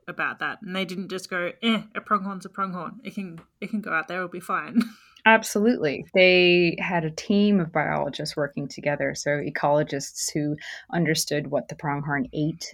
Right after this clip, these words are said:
Speaker 2: and how they might respond to the environment. Uh, as you might be aware, Arizona gets particularly hot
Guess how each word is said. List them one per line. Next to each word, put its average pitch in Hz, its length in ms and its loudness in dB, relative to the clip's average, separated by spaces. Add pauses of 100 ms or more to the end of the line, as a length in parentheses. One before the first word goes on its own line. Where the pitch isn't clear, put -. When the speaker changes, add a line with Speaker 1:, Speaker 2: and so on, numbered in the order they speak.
Speaker 2:
and 151 320 -4
how 147 220 2
they 147 100 -2
might 139 300 -6
respond 139 640 -4
to - 100 -14
the 135 120 -8
environment. 143 720 0 (560)
Uh, 139 540 -2
as 147 140 -4
you 160 60 0
might 156 240 2
be 156 140 2
aware, 151 340 8
Arizona 151 580 4
gets - 280 -4
particularly 165 1040 0
hot - 420 -2